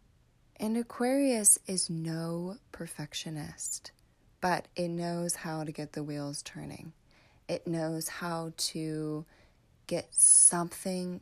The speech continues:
going, get the river flowing so we can make something happen. That's what Aquarius is a genius at, connecting the dots.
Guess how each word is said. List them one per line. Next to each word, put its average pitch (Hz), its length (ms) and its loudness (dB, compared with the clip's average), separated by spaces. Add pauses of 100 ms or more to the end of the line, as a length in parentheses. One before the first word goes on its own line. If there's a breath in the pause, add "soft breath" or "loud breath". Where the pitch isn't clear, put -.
(120)
going, 151 600 -6
get 165 180 -6
the 156 100 -2
river 180 400 0
flowing 165 680 -6 (440 loud breath)
so - 260 0
we 165 180 0
can 165 220 -10
make 160 220 -8
something 151 560 -6
happen. - 600 -14 (1080 soft breath)
That's 180 320 0
what 190 100 -2
Aquarius 151 640 -4
is 147 140 -6
a 151 60 -6
genius 147 640 -6
at, - 400 -16 (580 soft breath)
connecting 147 520 -8
the 143 80 -8
dots. - 560 -12